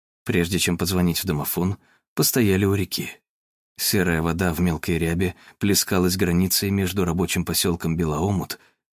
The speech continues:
миром живых, и лесом, частью которого стало теперь Маховое, миром мёртвых. «Ну, идём. Детям ужинать пора».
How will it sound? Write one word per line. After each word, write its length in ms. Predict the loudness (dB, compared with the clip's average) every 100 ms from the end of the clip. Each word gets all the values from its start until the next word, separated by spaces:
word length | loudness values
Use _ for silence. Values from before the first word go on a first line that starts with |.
| -2
миром 320 | 0 2 0
живых, 460 | -2 -2 -2 -8 -14 _ _ _ _ _
и 160 | -2 2
лесом, 480 | 4 4 2 0 0
частью 400 | 0 0 0 -2
которого 500 | -2 0 0 2 0
стало 360 | -2 -2 -2
теперь 340 | -4 -4 -2 -2
Маховое, 720 | -2 -4 -4 -4 -6 -8 -14 _ _ _ _ -2
миром 380 | 0 2 2 0
мёртвых. 560 | -2 -6 -10 -12 -18 _ _ _ _ _ _ _ -2
«Ну, 340 | 2 6 6
идём. 320 | 6 6 4 2 _ _ _ _ _ _
Детям 380 | 2 4 4 4
ужинать 320 | 4 4 2
пора». 280 | 0 -4 -4